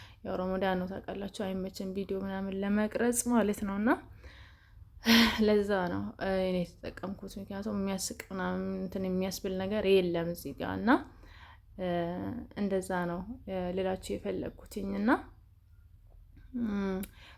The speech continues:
ወደ ቀነኒ ስመለስ፣ እ፣ ያቺ ልጅ ያወጣችው መረጃ እውነት ነው። ብዙ ሰዎች ብዙ ነገር ያወጣሉ፣ እ፣ ምናምን ምናምን፣ ነገር ግን ትክክለኛ ምክንያቱም ሌሎቹ ኤዲት ተደርጎ ነው፣ እንዲህ ተደርጎ ነው፣ እንዲህ ተደርጎ ነው ይላሉ። እና፣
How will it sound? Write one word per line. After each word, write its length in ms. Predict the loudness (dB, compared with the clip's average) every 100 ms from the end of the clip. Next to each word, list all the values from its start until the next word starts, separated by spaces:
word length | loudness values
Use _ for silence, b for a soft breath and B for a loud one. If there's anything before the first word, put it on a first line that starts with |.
| -6
ወደ 160 | -2 0
ቀነኒ 340 | -2 -2 0 0 0
ስመለስ፣ 600 | 0 2 0 2 0 0 -8 0
እ፣ 100 | 2 2 -2 0
ያቺ 280 | 2 2 0
ልጅ 180 | 0 2
ያወጣችው 480 | 2 4 0 4 6
መረጃ 260 | 6 6 4
እውነት 300 | 0 -2 0
ነው። 120 | 0 4
ብዙ 300 | 4 4 2 2
ሰዎች 320 | 6 6 4
ብዙ 180 | 0 0 0
ነገር 300 | 0 2 2
ያወጣሉ፣ 640 | 4 2 0 -4 -4 -2 0 -2 -4 B B B B -10
እ፣ 160 | -4
ምናምን 440 | -2 0 0 0 0
ምናምን፣ 360 | 0 0 0 -2
ነገር 280 | -4 -4 -4
ግን 200 | 4 6 6
ትክክለኛ 600 | 0 -2 0 2 6 6 4
ምክንያቱም 440 | 0 0 4 6 6
ሌሎቹ 320 | 8 6 4 2
ኤዲት 300 | 2 0 0
ተደርጎ 360 | 0 0 2 2 2
ነው፣ 160 | 0 0
እንዲህ 240 | -2 -2
ተደርጎ 320 | -2 -2 -2 -2
ነው፣ 120 | -2 -2
እንዲህ 180 | -2
ተደርጎ 320 | -2 -4 -4 -4
ነው 140 | -2 -2
ይላሉ። 280 | -2 -4 0
እና፣ 140 | 2